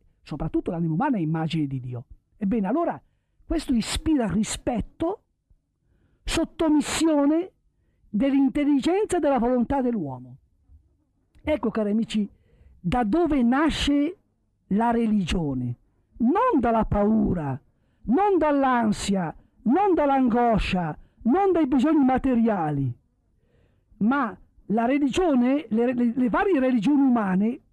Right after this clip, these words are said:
o se vogliamo la religiosità naturale, nasce, è originata dalla rivelazione naturale di Dio. Dio che si rivela nella natura, Dio che si rivela nell'anima umana.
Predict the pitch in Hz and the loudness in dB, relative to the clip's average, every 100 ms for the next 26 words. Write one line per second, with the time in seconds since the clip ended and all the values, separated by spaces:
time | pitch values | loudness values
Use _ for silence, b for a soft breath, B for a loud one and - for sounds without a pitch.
0 | _ 277 269 247 226 254 302 262 240 247 | _ -2 0 0 0 2 2 2 2 0
1 | 302 294 254 240 262 330 294 262 269 269 | 0 0 0 0 0 0 0 0 0 -2
2 | 220 160 151 175 254 349 262 170 - 143 | -2 -2 -2 0 0 0 -2 -4 -4 -4
3 | 127 123 _ _ _ _ _ _ _ _ | -6 -8 _ _ _ _ _ _ _ _
4 | _ _ _ _ _ _ 294 330 302 302 | _ _ _ _ _ _ -2 0 2 2
5 | 262 311 339 330 196 - 160 131 - _ | 2 2 2 0 -2 -4 -6 -6 -10 _
6 | _ _ 220 359 427 339 330 320 330 311 | _ _ -2 0 2 2 2 2 2 0
7 | - 403 349 302 285 285 302 370 339 247 | 0 0 2 2 0 0 2 2 2 0
8 | 190 294 285 143 117 - _ _ _ _ | 0 0 0 -4 -8 -14 _ _ _ _
9 | _ _ _ - 170 392 370 285 277 285 | _ _ _ -8 -2 0 0 0 0 2
10 | 262 269 349 254 247 240 220 - 359 190 | 2 2 2 2 2 0 0 0 0 -2
11 | 131 - _ _ - 180 294 370 320 269 | -6 -12 _ _ -8 -2 0 0 0 0
12 | 277 254 330 262 247 302 320 262 240 285 | 2 2 2 2 2 2 2 4 2 2
13 | 247 165 135 | 0 -2 -4